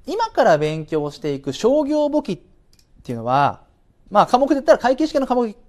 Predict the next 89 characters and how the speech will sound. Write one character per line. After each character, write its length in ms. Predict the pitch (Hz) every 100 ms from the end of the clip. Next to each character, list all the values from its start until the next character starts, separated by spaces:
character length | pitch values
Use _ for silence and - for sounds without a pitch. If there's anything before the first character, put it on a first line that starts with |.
| -
言 120 | 226 240
っ 20 |
た 160 | -
ら、 280 | 294 208 117 -
財 220 | 135 156
務 120 | 156
会 220 | 147 135
計 120 | - 104
論。 140 | - - _ _ _ _ -
ね。 120 | - - _ _
だ 80 | -
か 120 | 147
ら 60 | 143
ま 100 | 156
あ、 40 |
ち 40 | 131
ょ 20 |
っ 20 |
と 20 | -
言 60 |
い 20 | 220
方 160 | 262
逆 200 | 208 196
で 80 | 202
す 100 | -
ね。 80 | 175
今 120 | 269
か 80 | 269
ら 60 |
勉 140 | 247 240
強 100 | 247
す 100 | 262
る 60 |
財 120 | 226 247
務 120 | 254
会 140 | 262
計 80 | 285
論 100 | 277
っ 20 |
て 60 | -
い 20 |
う 40 |
の 60 | 349
は、 140 | 302 - -
商 200 | 160 147
業 120 | 139
簿 100 | 165
記 60 |
で 100 | 147
す 60 | -
よ 80 | -
と。 100 | - _ _ _ _
ね。 80 | - _ _ - -
は 160 | - 113
い。 80 | - _ _ - - -
で、 280 | 240 247 208
適 340 | 262 254 349
用 160 | 381 370
業 240 | 392 392
種 160 | - 170
は 120 | 156
商 260 | - 381
業 160 | 392 269
で 80 | 135
す 100 | -
ね。 220 | 143 185 _
商 180 | - 302
業。 180 | 185 - -
商 180 | 311
業 80 | 285
に 80 | 269
適 200 | 226 -
用 80 | 165
す 80 | 196
る 80 | 220
簿 80 |
記 80 | 135
で 100 | -
す。 180 | - _ _ -
ま 100 | 165
あ、 20 |
そ 100 | 143
の 60 |
ま 60 | 131
ま 80 | 190
で 60 |
す 80 | 139
か 80 | -
ね。 200 | 131 165